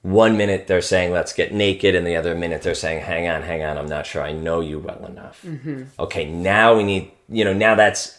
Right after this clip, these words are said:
Speaker 1: adding it up. "I've been drinking."
Speaker 2: Mm-hmm.
Speaker 1: And when I say that one, students often get confused. And, you know, they're like, "Well, I, I mean, if I know I'm okay, then blah, blah, blah." But part of being impaired by alcohol is maybe you won't pick up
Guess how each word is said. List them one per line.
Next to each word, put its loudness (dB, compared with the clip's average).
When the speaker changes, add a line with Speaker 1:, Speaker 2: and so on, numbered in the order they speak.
Speaker 1:
adding 2
it 2
up. -2
"I've 6
been -6
drinking." -16
Speaker 2:
Mm-hmm. -8
Speaker 1:
And 2
when 8
I 8
say 4
that 8
one, 0
students -2
often 0
get -4
confused. -8
And, 2
you -2
know, 2
they're 4
like, 0
"Well, 4
I, -4
I -2
mean, -4
if -6
I 6
know 2
I'm 0
okay, -4
then -8
blah, -4
blah, -6
blah." -10
But 2
part 8
of 4
being 2
impaired 4
by 2
alcohol 4
is -4
maybe 4
you 4
won't 4
pick -4
up 2